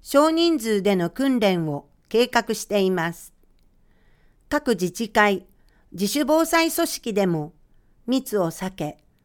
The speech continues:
感染症に注意しながら、地域に合った訓練をお願いします。これから本格的に台風、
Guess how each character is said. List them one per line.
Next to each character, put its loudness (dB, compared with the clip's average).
感 4
染 -2
症 0
に -2
注 0
意 0
し -6
な 0
が 0
ら、 -4
地 0
域 -4
に 2
合 2
っ -2
た 0
訓 0
練 2
を -4
お -2
願 2
い -4
し -6
ま 2
す。 -14
こ 0
れ 2
か 4
ら 2
本 2
格 0
的 -2
に -4
台 2
風、 -2